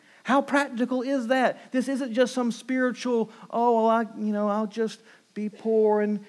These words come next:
you know, I'll suffer, and in the end, God will take care of me." This is practical. And this isn't even the hardest part of it all. Not only are we to learn to trust in God, He asks us to learn to weep,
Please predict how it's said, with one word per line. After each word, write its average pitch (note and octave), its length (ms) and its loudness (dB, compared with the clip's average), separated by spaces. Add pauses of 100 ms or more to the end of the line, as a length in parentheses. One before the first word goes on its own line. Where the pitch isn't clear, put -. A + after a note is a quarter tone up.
(140)
you F#3+ 80 -8
know, F#3 160 -2
I'll G#3 140 2
suffer, G3+ 400 -4
and G3+ 100 -4
in G3+ 100 -4
the G3+ 120 -4
end, G3+ 160 -4
God F#3+ 140 0
will F#3+ 80 -4
take F#3+ 240 -10
care G3 160 0
of F#3+ 80 2
me." G3 180 -4 (220)
This C#4+ 280 -2 (120)
is B3 260 0
practical. A3 760 0 (180)
And B3 120 6
this D4+ 160 2
isn't G#3 220 0
even G#3+ 180 2
the D#3+ 80 0
hardest E3+ 300 4
part D#4 220 8
of E3 160 8
it C#3+ 60 6
all. A#2 360 4 (560)
Not A3+ 160 8
only C#4+ 320 6
are G#3 100 4
we G#3 120 4
to G3 80 2
learn A3 480 4
to F3+ 100 -2
trust G#3 720 2 (440)
in D3 240 -2
God, A2 500 2 (540)
He C#3 160 -8
asks E3+ 520 -4
us D#3 240 -2
to D3 100 -8
learn D3 520 -2
to C3 120 -4
weep, B2 460 -4